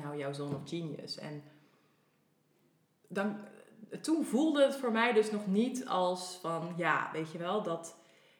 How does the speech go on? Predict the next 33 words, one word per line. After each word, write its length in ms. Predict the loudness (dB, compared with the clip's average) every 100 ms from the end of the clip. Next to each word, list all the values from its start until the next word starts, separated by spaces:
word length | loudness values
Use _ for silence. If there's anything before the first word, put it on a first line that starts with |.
| _
ik, 180 | -4 -4
ik 100 | -2
voelde 280 | 0 2
misschien 320 | 2 2 4 6
wel 180 | 6
erg 200 | 8 6
diep 140 | 4 0
van 160 | 2
binnen 240 | 6 6 6
van, 100 | 2
"Ja, 200 | 4 4
dat, 280 | 2 -2 -6
dat, 400 | -6 -6 -12 -8
dat 240 | -8 -6
weet 220 | -2 0
ik 120 | -2 -2
wel." 440 | -2 0 -2 -6 -16 -20 -20 _
Maar 180 | -8 -4
dan 140 | -4
kan 160 | -2 -2
het 100 | -2
ook 100 | -4
zo 100 | -6
zijn 200 | -6 -6
dat 160 | -8
je 80 | -8
er 120 | -10
gewoon 260 | -10 -12 -10
nog 160 | -10 -8
niet 200 | -10 -10
klaar 200 | -12 -12
voor 100 | -14
bent. 320 | -18 -20 -20